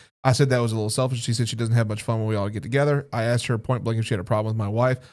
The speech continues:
My, my mom said not particularly, but I chose her. She didn't, and she doesn't enjoy spending time with people she doesn't feel comfortable with.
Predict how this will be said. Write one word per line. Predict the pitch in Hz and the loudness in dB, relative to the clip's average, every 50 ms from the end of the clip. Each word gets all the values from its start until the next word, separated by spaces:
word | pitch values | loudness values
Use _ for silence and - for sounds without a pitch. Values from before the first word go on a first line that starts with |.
| _ _ - | _ _ -2
My, | 131 123 123 - | -2 -2 -2 -2
my | - 127 127 120 | 0 0 2 2
mom | 120 120 120 120 120 120 | 2 2 2 2 0 -2
said | - 123 113 | -2 -2 -2
not | 113 107 101 | -2 -2 -4
particularly, | - 110 123 123 117 123 117 | -2 -2 -2 0 0 -2 -2
but | 117 110 | -2 -2
I | 101 104 | -2 -2
chose | 107 - 123 117 120 117 110 | -2 0 0 0 2 0 -2
her. | - 123 117 113 113 110 110 - | -2 0 0 0 0 0 -2 -4
She | 113 - - 117 | -4 -4 -6 -4
didn't, | 113 117 107 82 110 113 107 - - | -2 -2 -2 -2 -2 -4 -4 -4 -4
and | 110 110 110 | -4 -4 -4
she | - - 117 | -4 -4 -4
doesn't | 110 - 123 120 123 135 - - | 0 2 2 2 2 2 0 -2
enjoy | 120 117 120 113 113 | -2 0 0 0 0
spending | - - 113 110 113 | 0 -2 -2 -2 -2
time | - 120 110 107 | 0 0 -2 -2
with | 101 110 | -4 -4
people | - 110 113 | -4 -4 -4
she | 110 - 110 | -4 -4 -2
doesn't | 110 110 113 | -2 -2 -2
feel | - 107 | -2 -4
comfortable | 107 110 107 127 143 104 | -4 -4 -6 -4 -4 -4
with. | 101 - - | -4 -4 -6